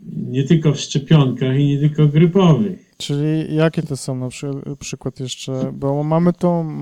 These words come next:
Speaker 2: co mamy tą grypę, tak?
Speaker 1: No
Speaker 2: Że
Speaker 1: wymienił pan tutaj grupy poszkodowane, polskich bezdomnych i coś tam jeszcze pan poda.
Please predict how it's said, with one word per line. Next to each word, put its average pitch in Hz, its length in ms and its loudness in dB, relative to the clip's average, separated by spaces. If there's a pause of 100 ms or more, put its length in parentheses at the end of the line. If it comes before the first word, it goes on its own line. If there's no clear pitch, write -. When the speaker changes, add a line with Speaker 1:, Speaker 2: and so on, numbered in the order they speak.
(140)
Speaker 2:
co - 140 -10
mamy 139 260 -4
tą 143 200 -6
grypę, 139 360 -4
tak? 135 280 -10 (100)
Speaker 1:
No 202 100 4
Speaker 2:
Że 214 100 4
Speaker 1:
wymienił 262 360 6
pan 226 400 6
tutaj 202 360 6
grupy 196 300 6
poszkodowane, 160 840 4
polskich 151 520 -2
bezdomnych 151 840 2
i 123 640 -10
coś 117 180 -8
tam 117 220 -6
jeszcze 113 320 -4
pan 101 200 -2
poda. 98 300 -2